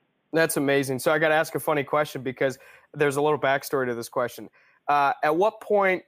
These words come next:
did you know you were not gonna go into the medical field? Because, so it's funny how you're currently running a SaaS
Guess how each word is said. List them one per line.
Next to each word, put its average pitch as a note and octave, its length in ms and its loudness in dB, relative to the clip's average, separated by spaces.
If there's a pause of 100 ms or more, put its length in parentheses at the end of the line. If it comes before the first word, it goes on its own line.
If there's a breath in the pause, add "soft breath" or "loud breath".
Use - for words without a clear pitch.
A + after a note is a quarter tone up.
did C#3+ 220 -6
you F#3 160 -4
know F3 240 2
you D#3+ 220 -4
were D3 80 0
not D3 280 0
gonna D3+ 180 -2
go C#3+ 360 0
into C#3+ 140 -2
the C3+ 80 -2
medical C#3 400 0
field? E3+ 420 0
Because, D3+ 480 0 (380 soft breath)
so E3+ 220 2
it's D3+ 120 -2
funny G3 360 2
how E3 400 2
you're E3 240 -2
currently E3+ 460 -2
running D3 340 0
a B2+ 60 -6
SaaS C#3+ 420 0